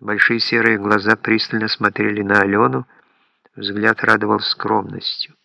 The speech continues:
Поп-звезда застенчиво улыбалась.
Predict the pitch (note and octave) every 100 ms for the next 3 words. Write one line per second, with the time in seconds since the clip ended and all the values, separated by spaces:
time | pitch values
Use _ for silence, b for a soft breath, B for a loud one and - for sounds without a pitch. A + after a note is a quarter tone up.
0 | _ _ _ _ _ _ _ _ _ A#2+
1 | A2+ G#2+ G#2+ G2+ G2+ A#2+ A2+ G#2+ - A2+
2 | G#2+ - G#2 G#2 G2+ F#2+ F#2+ F#2+ - -
3 | -